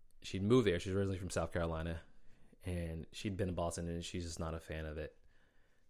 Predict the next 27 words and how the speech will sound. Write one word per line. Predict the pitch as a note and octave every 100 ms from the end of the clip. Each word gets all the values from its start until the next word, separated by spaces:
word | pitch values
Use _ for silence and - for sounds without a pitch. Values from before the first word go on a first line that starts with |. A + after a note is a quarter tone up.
| -
She's | - E2+
always | F2+ F2 E2 D#2+
been | D#2+
talking | D#2+ D#2+
about, | E2+
"I | D#2+
wanna | F2
move | E2+ E2+
back | E2 D#2+
down | E2 D#2
south." | - C#2+ E2 E2+
And |
I'm | E2+
like, | D#2+
"I | D#2
don't. | D#2 E2 E2 E2 -
I |
do | D#2+ D2+ D#2
not | D#2+ D#2
wanna | D#2+ E2+
have | E2
to |
drive | D#2+ E2 E2
around. | E2 E2 D#2+
I | D#2+
hate | E2 F2 E2 -
driving | F2 D#2 D#2 D#2+